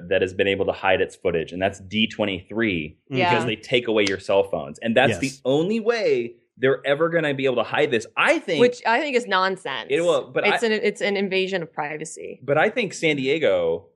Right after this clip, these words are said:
Speaker 1: should look at Star Wars Celebration, because Star
Speaker 2: Yeah.
Speaker 1: Wars
Speaker 3: Mm.
Speaker 1: Celebration live streamed everything.
Speaker 2: Everything,
Speaker 1: Everybody
Speaker 2: yes.
Speaker 1: watched it,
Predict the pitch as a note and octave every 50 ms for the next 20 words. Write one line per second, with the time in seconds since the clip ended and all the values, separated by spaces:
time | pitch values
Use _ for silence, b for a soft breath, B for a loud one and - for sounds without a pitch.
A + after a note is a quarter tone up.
0 | _ _ - - - - B2 A#2 A2 G#2+ G#2 A#2 B2 A#2+ - B2 A#2+ - - -
1 | - - C#3 E3 D#3+ B2 G2 F#2 - - G2 E2 E2 C#2 A#1+ - - - - D#2+
2 | G#2+ - B2+ A#2 - - - D3 D3 D#3+ G3+ G#3+ - - F3 E3 D#3+ D3+ D3 C#3
3 | C#3+ C3+ C3 - - - - G2+ G#2 A2 B2 D#3 F#3+ G#3 - - - - F#3+ G3+
4 | G3+ G#3 F#3 - - C3 C#3 C3+ A#2 A#2 A2+ G#2+ - F#2+ F2+ F#2 A#2+ B2+ - C#3
5 | D3+ F3+ G3+ G3 F3 F#3 F3 E3 C3+ B2 A#2+ C#3+ G3 B3+ C#4 - - - G#2+ -
6 | G3+ -